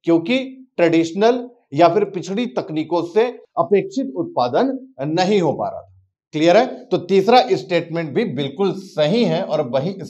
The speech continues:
बिल्कुल सही कारण है भारतीय कृषि में निम्न उत्पादकता के पीछे। और इस प्रकार से जो सबसे सही उत्तर बनता है इस प्रश्न का,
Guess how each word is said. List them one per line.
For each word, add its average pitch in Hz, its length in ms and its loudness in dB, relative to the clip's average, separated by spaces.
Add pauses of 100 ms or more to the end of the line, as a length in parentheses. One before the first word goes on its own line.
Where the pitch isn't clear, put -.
बिल्कुल 160 280 -2
सही 202 420 -2
कारण 143 340 2
है 202 280 -2 (260)
भारतीय 151 400 -2
कृषि 143 360 -10
में 185 200 -4
निम्न 170 320 -4
उत्पादकता 127 760 -4
के 208 160 -4
पीछे। 113 440 -12 (360)
और 165 160 6
इस 226 220 0
प्रकार 175 440 2
से 214 220 -4
जो 185 360 -4 (160)
सबसे 180 340 -2
सही 160 560 -2
उत्तर - 280 -4
बनता 143 360 -2
है 165 300 -4
इस 139 160 -14
प्रश्न 175 400 -2
का, 147 520 -2